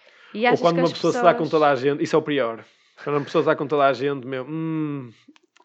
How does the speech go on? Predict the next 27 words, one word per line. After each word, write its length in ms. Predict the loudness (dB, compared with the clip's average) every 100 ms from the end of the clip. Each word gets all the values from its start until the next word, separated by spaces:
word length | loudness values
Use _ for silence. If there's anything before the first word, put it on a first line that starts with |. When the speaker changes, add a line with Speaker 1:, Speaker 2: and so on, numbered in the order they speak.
| _ -20 -20 _ _
Speaker 2:
alguma 380 | -2 0 -2 -4
coisa 320 | -2 -4 -4
tá 160 | -8 -8
mal, 260 | -8 -8
percebes? 360 | -10 -12 -14 -14
Porque 680 | -18 -18 -10 -8 -6 -8 -12 -20 _ _ _ _ _ _ _ _ _ _ _ _
a 80 | 0
minha 200 | 2 0
teoria 320 | 2 4 4
é 40 |
que 140 | 2 -4
se, 180 | -12 -18 _
se 220 | -20 -12
te 100 | 4
dás 240 | 6 6
bem 160 | 2 -4
com 200 | -4 -6
toda 320 | 0 2 4
a 60 | 0
gente, 500 | 0 -2 -4 -8 -8 -10 -10 _ _ -14
não 460 | -12 -10 -6 -2
enganas 360 | 0 0 -2 -4
ninguém, 260 | -6 -6 -8
enganas-te 320 | -8 -10 -12
a 40 |
ti 120 | -16
próprio, 380 | -14 -12 -14 -20